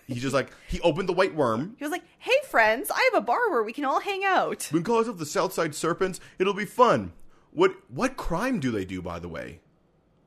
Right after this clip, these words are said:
Speaker 1: <laughs> What do they do?
Speaker 2: Well, he was stealing construction supplies from Fred at one point.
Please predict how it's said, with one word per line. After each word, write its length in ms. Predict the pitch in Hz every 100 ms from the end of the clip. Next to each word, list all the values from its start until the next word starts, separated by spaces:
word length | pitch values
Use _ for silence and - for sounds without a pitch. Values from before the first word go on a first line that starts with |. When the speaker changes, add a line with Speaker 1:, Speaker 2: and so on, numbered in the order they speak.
| _ _ _ _ _ _ _ _ _ _ _ _ _ _ _ _
Speaker 1:
<laughs> 0 | - - - 240 - 202 - 196 - - -
What 200 | 135 233
do 80 | - 359
they 100 | 240
do? 500 | 190 262 175 139 - - - - - - - - - _ _ -
Speaker 2:
Well, 140 | 277 349
he 160 | 349
was 120 | 339
stealing 380 | - - 294 320
construction 440 | 320 302 262 - 339
supplies 680 | - - 180 170 180 214
from 380 | 240 214 180 170
Fred 320 | - 196 269
at 100 | 247
one 180 | 127 170
point. 460 | 202 - - 403